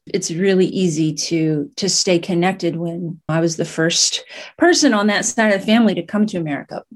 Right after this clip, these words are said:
But on my dad's side, my grandmother, my dad's mother, had done some ancestry work and dug through the files and found who the people were who first came to this country. And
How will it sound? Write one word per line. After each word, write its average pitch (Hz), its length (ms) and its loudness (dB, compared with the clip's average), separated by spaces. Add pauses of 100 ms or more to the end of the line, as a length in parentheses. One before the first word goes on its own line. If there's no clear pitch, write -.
But 254 120 4
on 247 80 6
my 226 140 4
dad's 220 420 2
side, 185 420 2
my 208 180 0
grandmother, 190 640 4
my 170 160 0
dad's 165 500 -2
mother, 156 460 -2 (760)
had 180 280 -4
done 170 260 2
some 160 760 -2
ancestry - 640 -2
work - 380 -2 (380)
and 175 140 0
dug 160 240 2
through 165 240 0
the 160 80 0
files 160 500 0
and 156 140 -6
found 156 440 -2 (200)
who 226 180 0
the 180 80 0
people 185 280 2
were 170 160 4
who 175 100 0
first 156 300 -6
came 175 260 2
to 170 100 -2
this 147 160 -4
country. 285 460 2
And 160 340 -4